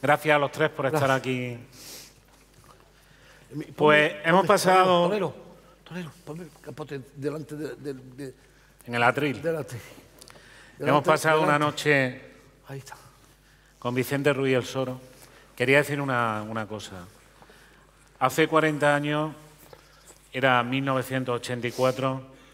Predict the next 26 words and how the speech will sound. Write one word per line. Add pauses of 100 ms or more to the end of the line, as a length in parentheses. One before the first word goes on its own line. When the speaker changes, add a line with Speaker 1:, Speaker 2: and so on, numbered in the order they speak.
(1800)
Speaker 1:
en
aquella
co-,
en
aquella
acogida
de
Paquirri (1400)
había
un
hombre (1600)
que
ha
llevado
el
nombre
de
Pozo
Blanco, (840)
sin
ser
de
Pozo
Blanco,
aunque
él